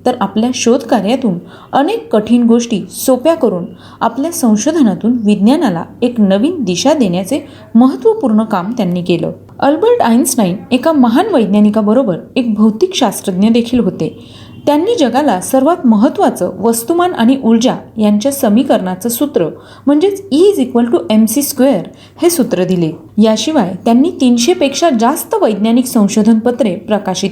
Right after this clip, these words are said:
केली. तसंच त्यांच्या महत्त्वपूर्ण योगदानासाठी त्यांना सर्वोच्च सन्मान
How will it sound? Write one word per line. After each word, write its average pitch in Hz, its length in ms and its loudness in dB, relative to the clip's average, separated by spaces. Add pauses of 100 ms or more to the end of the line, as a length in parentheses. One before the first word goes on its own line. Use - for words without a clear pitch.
केली. 165 260 -6 (500)
तसंच 480 320 2
त्यांच्या 285 300 2
महत्त्वपूर्ण 233 640 2
योगदानासाठी 196 920 0 (180)
त्यांना 254 260 2
सर्वोच्च 311 720 -2
सन्मान 208 380 4